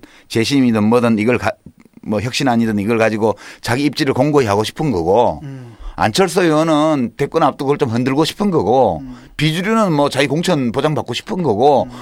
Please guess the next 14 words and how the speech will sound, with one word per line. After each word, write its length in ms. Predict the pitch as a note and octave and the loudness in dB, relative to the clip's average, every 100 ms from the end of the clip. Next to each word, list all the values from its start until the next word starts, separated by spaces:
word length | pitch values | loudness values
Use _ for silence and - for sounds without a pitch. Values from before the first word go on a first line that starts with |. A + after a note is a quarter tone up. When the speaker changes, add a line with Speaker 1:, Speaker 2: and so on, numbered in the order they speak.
| - - | -20 -10
Speaker 1:
그거 280 | - D#3 A3+ | -4 0 0
있다는 400 | A#3 B3+ G#3+ F#3+ | 2 2 4 2
거는 240 | E3 E3+ | 2 2
다 140 | D#3+ D3 | 0 0
인정한다. 640 | F#3+ G#3 F#3+ G3 G3+ - - - | 0 0 0 0 -2 -2 -16 -12
Speaker 2:
음. 320 | D3 C#3 B2+ B2 - - | -8 -8 -10 -16 -20 -8
Speaker 1:
그거 120 | A#3 | -6
당연한 420 | G#2+ A2 E3 A3+ | -2 0 0 2
거 80 | - | 0
아니냐, 180 | D#3 A2 | 0 0
그런 180 | C3 | 0
게 120 | A2 F#2+ | 0 0
있는 240 | F#2+ G#2 | -2 -2
게. 520 | F2+ G2+ B2+ F2+ E2 | -2 -2 -2 -4 -10